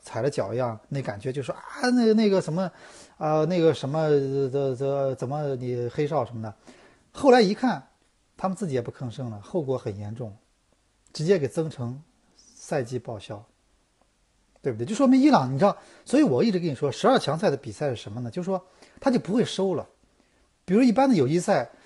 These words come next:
这个前锋看到这个球守门员，对方守门员已经快来控制，他，他不会去那，那样去弄的，他不会去那样去冒险，去，去冒着伤害对方守门员的危险去来那么一脚的。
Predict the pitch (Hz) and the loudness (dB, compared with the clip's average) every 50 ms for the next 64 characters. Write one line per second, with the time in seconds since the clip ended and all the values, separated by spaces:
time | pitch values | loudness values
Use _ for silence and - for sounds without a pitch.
0 | _ - - 226 196 - - 160 180 170 214 214 - 233 202 190 180 254 208 165 | _ -6 -4 -4 -2 2 4 2 4 4 2 0 0 0 0 0 0 0 -2 -2
1 | - - - 135 156 151 - - 113 123 143 160 175 175 - 214 180 170 185 151 | -2 -2 -2 0 0 -2 -2 -6 -6 -2 0 0 0 0 0 0 0 0 -2 -4
2 | - 131 120 151 156 143 123 139 139 - 165 143 143 139 - - 180 151 120 131 | -4 -4 -4 -4 -4 -4 -4 -6 -4 -4 -2 -2 -2 -2 -4 -4 -6 -6 -4 -6
3 | 113 - - 269 262 - - _ - - - - _ _ - 262 247 - - 175 | -6 -4 -4 -4 -4 -6 -10 _ -20 -20 -20 -20 _ _ -4 -4 -4 -2 -2 -2
4 | 220 311 240 - - 147 139 147 151 151 147 156 143 120 - - 139 127 123 131 | 0 0 0 0 -2 -4 -4 -6 -6 -6 -4 -4 -4 -4 -6 -6 -6 -6 -6 -8
5 | 113 101 95 95 92 - _ _ _ _ _ _ - - 135 135 233 277 226 - | -10 -10 -12 -16 -18 -20 _ _ _ _ _ _ -8 -6 -2 0 0 0 0 0
6 | 196 190 202 185 147 120 - 156 147 175 160 135 113 - 156 135 123 - - - | 0 0 0 0 -2 -2 -4 -6 -4 -2 -2 -4 -4 -4 -6 -8 -8 -10 -12 -12
7 | 156 - - 170 151 131 - - _ _ _ _ _ _ - 190 180 156 131 117 | -12 -10 -4 -4 -2 -2 -4 -6 _ _ _ _ _ _ -2 0 2 2 2 0
8 | - 170 165 156 156 139 151 147 123 131 143 135 - - 107 113 117 120 127 131 | 0 -2 -2 -2 -2 -2 -2 -2 -2 -2 -2 -4 -4 -6 -8 -6 -6 -6 -4 -4
9 | 131 139 135 120 - 107 95 98 - 135 120 113 120 127 127 120 113 107 - - | -2 -4 -4 -4 -8 -10 -12 -12 -10 -8 -6 -6 -6 -6 -6 -6 -8 -8 -10 -12
10 | 117 - 98 - 110 | -14 -14 -16 -18 -20